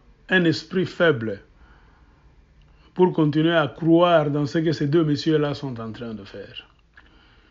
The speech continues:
Hmm. Et puis, bon, je ne comprends pas les Congolais. Comment est-ce qu'on peut les rouler dans la farine,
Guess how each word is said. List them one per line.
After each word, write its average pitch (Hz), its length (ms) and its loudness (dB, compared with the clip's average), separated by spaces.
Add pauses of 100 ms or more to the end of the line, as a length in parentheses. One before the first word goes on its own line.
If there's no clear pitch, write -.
(640)
Hmm. 120 240 -12 (1600)
Et 147 80 -4
puis, 196 460 -2 (200)
bon, 269 140 -14 (120)
je 233 120 0
ne 233 60 4
comprends 247 400 4
pas 339 160 -2
les 156 120 -2
Congolais. 139 800 2 (1160)
Comment 175 260 -2
est-ce 202 200 0
qu'on 170 240 0
peut 196 140 4
les 151 480 -2
rouler 160 880 2
dans 170 180 -2
la 139 120 -2
farine, 151 840 0